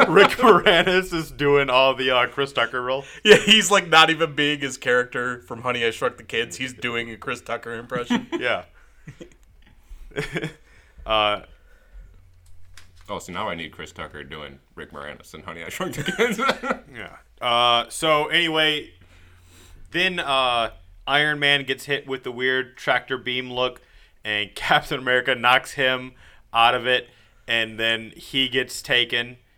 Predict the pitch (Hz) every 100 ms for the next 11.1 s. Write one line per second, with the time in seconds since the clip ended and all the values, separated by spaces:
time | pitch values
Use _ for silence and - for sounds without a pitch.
0 | _ - 104 - - 123 107 110 - _
1 | _ _ 110 107 104 104 101 101 98 95
2 | - _ _ _ _ _ _ - 120 127
3 | 127 123 123 117 117 - 131 123 107 120
4 | 120 117 113 - 113 110 - _ _ 107
5 | 120 120 117 101 113 107 107 98 101 113
6 | 101 98 98 - _ _ 107 113 107 107
7 | 101 98 104 101 98 101 98 98 101 101
8 | - - - _ 135 147 165 196 196 -
9 | 190 160 180 180 175 170 170 170 170 156
10 | 160 165 - _ _ - 156 165 180 170
11 | 92